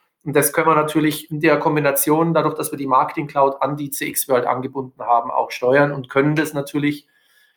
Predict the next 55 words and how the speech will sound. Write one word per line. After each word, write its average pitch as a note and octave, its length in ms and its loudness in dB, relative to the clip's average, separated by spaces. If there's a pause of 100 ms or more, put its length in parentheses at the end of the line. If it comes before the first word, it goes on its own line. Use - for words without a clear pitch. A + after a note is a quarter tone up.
(260)
das - 140 -6
sind C#3 120 -6
ja C#3 120 2
Szenarien, C#3 640 0
wir B2+ 100 2
hatten C#3 180 -2
ja D3 120 2
auch C#3 260 -2
vor D3 220 0
Weihnachten D3 640 -2
gemeinsame, C3+ 880 -2
äh, C3 200 0
Kundentermine. D#3+ 1000 -4 (460)
Wenn C#3 100 0
man C#3 100 0
das C#3 200 -2
dem D3 140 -2
Vertrieb D#3+ 380 -4
wieder E3+ 160 2
präsentiert, D#3+ 680 -2
der C#3 80 2
spielt D#3 280 -2
natürlich D3+ 340 -6
für C#3+ 80 -8
sich D3+ 260 -6
auch D#3 140 2
und D#3+ 100 -4
sagt, C3 280 -4
„Hey, C3+ 80 0
das C3 120 -2
könnte C#3 220 -8
ich C#3+ 80 -14
ja C#3 80 -4
genauso C3 400 0
für C3+ 100 -12
mich B2+ 200 -12
auch B2 180 -2
verwenden.“ A#2 340 -18
Also A#2+ 200 -14
es B2 80 -12
ist A#2+ 60 -18
ja B2 100 -10
nicht C3 180 -8
nur B2+ 80 -2
was, B2 220 0
was - 160 -4
wir D3 180 2
jetzt - 480 -4
für C#3 100 0
uns D3 240 -4
als, C3 440 0
als, B2+ 560 -4
als B2 160 -4
Cybits, D3 480 0
als B2+ 420 -2